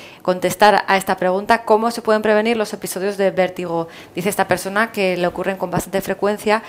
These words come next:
y le gustaría saber si hay algo que pueda hacer para que no aparezcan,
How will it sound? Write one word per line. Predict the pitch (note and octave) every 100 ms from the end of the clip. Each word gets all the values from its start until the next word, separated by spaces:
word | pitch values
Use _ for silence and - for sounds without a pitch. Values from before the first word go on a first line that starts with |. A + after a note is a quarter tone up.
| - - -
y | E3+
le | F3
gustaría | E3 F3 F3
saber | F3+ F#3 F#3
si | F#3
hay | F3+
algo | F3 F3 G3
que | F#3+
pueda | F3+ E3+
hacer | F3 F#3 F#3+ G#3
para | E3+
que | D#3+ E3+
no | E3+
aparezcan, | E3 F3 F3+ - F#3+